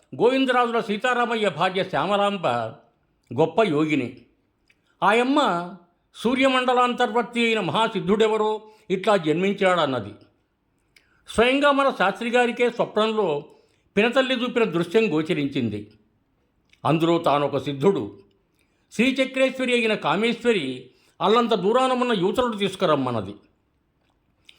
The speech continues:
ఒకతను ఎత్తుకొని ఇరువురిని తోడ్కొని వచ్చాడు. అమ్మవారు చిరునవ్వుతో,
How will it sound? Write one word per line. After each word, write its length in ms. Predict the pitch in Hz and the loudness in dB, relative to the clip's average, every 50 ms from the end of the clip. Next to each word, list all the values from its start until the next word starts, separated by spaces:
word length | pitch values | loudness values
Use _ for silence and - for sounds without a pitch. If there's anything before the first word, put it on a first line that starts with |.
| _ - | _ -2
ఒకతను 320 | 160 196 190 220 247 240 202 | 0 0 2 2 2 2 2
ఎత్తుకొని 720 | 190 185 190 262 254 269 262 262 269 269 269 269 - - - _ - | 2 0 -2 -2 0 2 2 2 2 0 -2 -4 -8 -12 -14 _ -2
ఇరువురిని 360 | - 247 254 254 262 214 226 | 0 0 2 2 2 0 0
తోడ్కొని 460 | 190 - 190 220 208 - 247 240 247 | 0 2 0 0 0 0 0 0 2
వచ్చాడు. 520 | 233 196 160 - - 147 127 117 98 95 - - _ _ _ _ _ _ _ _ _ _ _ _ _ _ - 135 | 2 0 0 0 0 0 0 0 -2 -6 -12 -16 _ _ _ _ _ _ _ _ _ _ _ _ _ _ -4 -2
అమ్మవారు 380 | 143 143 175 170 170 170 165 | 0 2 4 4 4 4 2
చిరునవ్వుతో, 840 | 151 151 156 156 170 185 196 180 190 196 196 214 240 262 262 262 - | 0 -2 -2 -2 0 2 2 2 0 0 2 2 2 2 -2 -6 -16